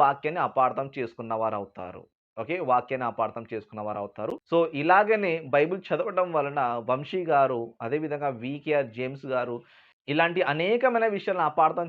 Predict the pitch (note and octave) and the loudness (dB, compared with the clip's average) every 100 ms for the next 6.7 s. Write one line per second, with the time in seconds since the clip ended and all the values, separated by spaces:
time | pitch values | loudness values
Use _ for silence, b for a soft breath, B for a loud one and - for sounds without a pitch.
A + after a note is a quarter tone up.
0 | D#3+ D3 - C#3 B2+ E3+ C3+ A#2 A#2+ B2 | -2 -6 -6 -6 -2 0 0 0 -4 -6
1 | A2+ G2+ G#2 G#2 F#2+ F2+ G2+ F#2+ - A#2+ | -6 -6 -10 -8 -10 -10 -16 -16 -10 -8
2 | D3 E3 D3+ D#3 C#3 A#2+ A#2+ C#3+ C#3+ D3 | -4 -2 0 -2 -4 -4 -2 -2 -2 -4
3 | C#3 C3+ C3+ C#3 C#3 _ B2 C3 C#3 A2+ | -4 -8 -8 -10 -12 _ -10 -8 -4 -2
4 | A2 A#2+ A#2+ C3+ B2+ B2 C3 - b b | -2 -2 -6 -8 -8 -10 -14 -18 b b
5 | - D3 E3 G#3 G3+ F#3+ F#3+ D#3+ E3+ D#3+ | 0 4 6 8 6 4 0 -2 -2 -4
6 | - D#3 D3 C#3+ D3+ D3 E3+ | -2 0 0 0 -4 -6 -6